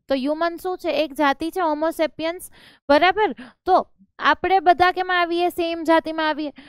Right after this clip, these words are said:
પણ જે મંકીનું ગ્રુપ છે તે અલગ જાતિમાં આવે. બરાબર છે? ડોગનું છે તે અલગ જાતિમાં આવે. In short કે નેચરલી મતલબ નૈસર્ગિક રીતે જે સ-,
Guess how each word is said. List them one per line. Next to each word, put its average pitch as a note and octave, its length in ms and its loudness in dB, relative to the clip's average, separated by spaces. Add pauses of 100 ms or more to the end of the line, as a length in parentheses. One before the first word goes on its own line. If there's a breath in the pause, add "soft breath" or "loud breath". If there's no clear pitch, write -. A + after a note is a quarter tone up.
(140 loud breath)
પણ F#4+ 160 2
જે F#4 140 0
મંકીનું E4 600 -2
ગ્રુપ E4+ 240 -2
છે D#4 200 0
તે D4+ 140 2
અલગ D4 280 0
જાતિમાં C#4 560 -2
આવે. B3+ 240 -4 (580)
બરાબર F4+ 400 4
છે? F4 160 0
ડોગનું E4 520 2
છે F4 140 -2
તે E4+ 140 2
અલગ D#4 280 2
જાતિમાં D4 540 -2
આવે. C4 220 -4 (420 soft breath)
In F4 100 -4
short E4+ 540 2 (280 soft breath)
કે D#4+ 220 0 (200)
નેચરલી E4+ 640 2
મતલબ C#4+ 360 2
નૈસર્ગિક E4 760 0
રીતે F4+ 300 -2
જે F#4 340 0
સ-, - 100 -10